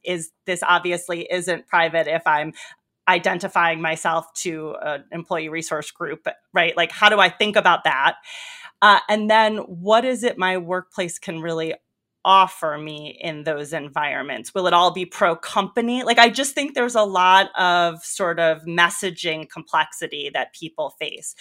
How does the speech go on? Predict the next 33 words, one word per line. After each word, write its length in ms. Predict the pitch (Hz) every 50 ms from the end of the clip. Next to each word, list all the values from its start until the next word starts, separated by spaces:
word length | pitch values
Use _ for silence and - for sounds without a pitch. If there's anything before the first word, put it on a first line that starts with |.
| - - - -
But 100 | - 233
we've 220 | 226 247 269 339 330
been 160 | 311 302 294
brought 260 | 262 240 214 190 -
in 220 | 185 185 196 214 -
by 160 | 220 214 208
E 160 | - 226 226
R 160 | 220 220 220
Gs 440 | 196 - 220 220 226 240 247 247 -
to 200 | - - - 196
talk 540 | - - - 180 170 175 175 175 - - _ _ - - - - _ -
about 680 | 180 180 - 165 160 160 156 156 151 - - _ 165 _
the 460 | 175 160 156 151 156 156 151 143 - -
employee 480 | 180 175 - - 196 170 170 165 160
experience 560 | 160 156 - - 175 165 160 160 160 160 -
with 100 | - -
cancer, 480 | - - 165 156 151 - - 160 156 165
to 160 | 160 - 180
train 340 | - - - 175 160 160 165
managers, 960 | 156 156 151 151 156 156 156 - 170 156 160 156 156 156 160 160 151 - - _ - - - _ _ _ _ _
to 580 | - - - 196 175 175 170 170 165 160 156 165
help 320 | - - 170 165 - -
coworkers 560 | - 170 160 160 160 156 - 170 160 165 -
think 260 | - - 156 156 -
about 600 | 175 160 - 156 156 156 151 151 156 151 147 - _ _ _ _ _ _ _ _
what 340 | - 156 160 175 165 131 - _ _ _ _ _
a 60 | 175 165
person 420 | _ - 175 160 - 180 160 160
might 220 | 156 156 156 156
be 100 | - 156
facing. 840 | 151 _ 160 151 156 156 - - 165 156 156 151 151 156 160 156 - - - - - - _ _ _
Um, 340 | 165 165 165 160 160 - -
so 160 | - 240